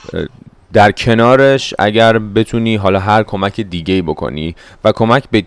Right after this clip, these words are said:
چی، به کی، نه به، من اینجوری فکر می‌کنم، نه به اون دولت، نه به اون گروه،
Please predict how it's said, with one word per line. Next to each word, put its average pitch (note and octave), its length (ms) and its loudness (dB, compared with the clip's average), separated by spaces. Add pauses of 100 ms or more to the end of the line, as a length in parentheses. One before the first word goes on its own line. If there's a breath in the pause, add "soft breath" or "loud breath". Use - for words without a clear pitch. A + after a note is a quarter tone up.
چی، A2+ 320 -6
به E2 140 -4
کی، F2 340 -8
نه G2 180 -2
به، F2+ 300 -2 (360 soft breath)
من F#2+ 200 -2
اینجوری D2+ 220 -6
فکر C#2 120 -8
می‌کنم، C#2+ 340 -4
نه A2+ 80 4
به E2+ 220 2 (240 soft breath)
اون G#2+ 160 -2
دولت، F2+ 680 2
نه F#2+ 220 -2
به G2 100 -2
اون F2 480 -6
گروه، F#2 640 -2